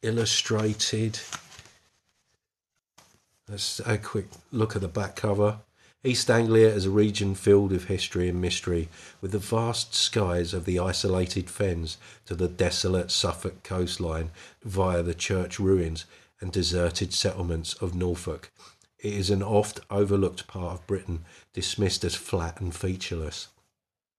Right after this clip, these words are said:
Nothing could be further from the truth. In this latest book of Chris Spalton, creator of the Elman Chronicles, we explore the selection of tall tales,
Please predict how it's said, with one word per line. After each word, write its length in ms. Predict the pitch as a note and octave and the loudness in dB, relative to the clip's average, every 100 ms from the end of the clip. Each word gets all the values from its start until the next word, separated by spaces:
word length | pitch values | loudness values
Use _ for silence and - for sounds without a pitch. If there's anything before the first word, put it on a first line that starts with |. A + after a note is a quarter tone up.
| - | -2
Nothing 380 | G2+ F#2+ F#2 E2+ | 0 0 -2 0
could 160 | G2 | -2
be 120 | F2+ | -2
further 380 | F2 - F2+ E2+ | -2 0 0 0
from 200 | D#2+ E2+ | -4 -6
the 100 | D#2+ | -6
truth. 480 | D#2+ - F2 D#2+ - _ _ _ _ _ - | -6 -4 -4 -4 -12 _ _ _ _ _ -2
In 120 | G2+ | 2
this 220 | G#2 - | 4 4
latest 500 | G2+ G#2 G2+ A#2 - | 6 6 4 0 0
book 320 | G2 F2 - - | -2 -2 -6 -12
of 120 | F2 | -10
Chris 400 | - G#2 F#2+ - | 0 2 2 0
Spalton, 560 | - G#2 F#2+ - D#2+ E2 - _ _ _ _ | -2 -2 0 -4 -6 -8 -12 _ _ _ _
creator 720 | - G2+ F#2+ F#2+ F#2 G#2 F#2+ - | -2 4 6 6 4 4 4 0
of 220 | G2 E2 | -4 -2
the 220 | F2+ F2+ F2+ _ _ - | -2 -2 -6 _ _ -2
Elman 500 | G2 G2 F#2+ F#2 F2+ | 2 4 4 2 0
Chronicles, 720 | - A#2+ A2 - E2 D2+ - - - - | -2 0 0 -2 -6 -6 -10 -14 -20 -8
we 140 | G#2 G2+ | -2 -2
explore 540 | G2 - A2+ G#2+ G#2+ | -2 -2 2 6 6
the 100 | G2+ | 4
selection 720 | F#2 G#2+ G2+ G2+ - G#2+ G2+ - | 2 2 2 0 -2 -2 -2 -4
of 240 | G2 - | -10 -10
tall 320 | - G#2+ A2 | -2 0 0
tales, 560 | G#2 - G2+ F2 E2 | -2 -2 -2 0 -2